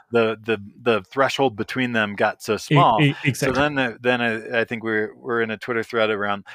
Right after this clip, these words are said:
Speaker 1: "Oh, does this need to be like the trillion row challenge?" And
Speaker 2: Yeah, <laughs> yeah,
Speaker 1: <laughs>
Speaker 2: right.
Speaker 1: to
Speaker 2: Yeah, I
Speaker 1: create,
Speaker 2: mean
Speaker 1: like, kind of larger differentiation for us
Speaker 2: Absolutely.
Speaker 1: to
Speaker 2: I mean, I just
Speaker 1: go
Speaker 2: was not
Speaker 1: through.
Speaker 2: expecting that people would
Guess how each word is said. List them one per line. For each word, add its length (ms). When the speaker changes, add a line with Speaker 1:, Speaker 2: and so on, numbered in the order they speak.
Speaker 1:
"Oh, 180
does 200
this 160
need 160
to 40
be 140
like 200
the 80
trillion 440
row 160
challenge?" 580
And 300
Speaker 2:
Yeah, 120
<laughs> 160
yeah, 380
Speaker 1:
<laughs> 40
Speaker 2:
right. 160
Speaker 1:
to 420
Speaker 2:
Yeah, 220
I 140
Speaker 1:
create, 120
Speaker 2:
mean 180
Speaker 1:
like, 140
kind 100
of 80
larger 300
differentiation 960
for 80
us 100
Speaker 2:
Absolutely. 300
Speaker 1:
to 60
Speaker 2:
I 20
mean, 100
I 140
just 240
Speaker 1:
go 60
Speaker 2:
was 120
not 120
Speaker 1:
through. 60
Speaker 2:
expecting 480
that 180
people 280
would 220